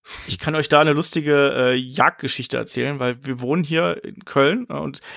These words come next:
wir haben direkt einen Blick auf den Netto-Parkplatz. Und es war irgendwie mittags um zwei und dann guckt man so mal, geht mal kurz raus, irgendwie in die Sonne und sieht so, "Ach,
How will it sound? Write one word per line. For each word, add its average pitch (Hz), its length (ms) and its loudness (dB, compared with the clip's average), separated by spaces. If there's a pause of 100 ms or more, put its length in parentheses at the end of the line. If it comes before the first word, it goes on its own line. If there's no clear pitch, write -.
wir 143 80 0
haben 151 100 2
direkt - 220 0
einen 156 120 0
Blick 185 200 2
auf 151 160 2
den 156 80 0
Netto-Parkplatz. - 800 -2 (500)
Und 135 200 -4
es - 140 -4
war 143 120 4
irgendwie 135 340 -2 (360)
mittags 180 380 2
um 143 100 -8
zwei 208 440 4
und 135 220 -10
dann 135 320 -2 (140)
guckt - 180 -14
man 156 140 2
so 143 100 2
mal, 123 380 -2
geht 139 140 -14
mal 131 140 -4
kurz - 240 -8
raus, 240 280 4
irgendwie 160 180 -6
in 143 60 -4
die 139 60 -4
Sonne 202 240 4
und 160 100 -6
sieht 185 120 -4
so, - 140 -4
"Ach, - 220 -2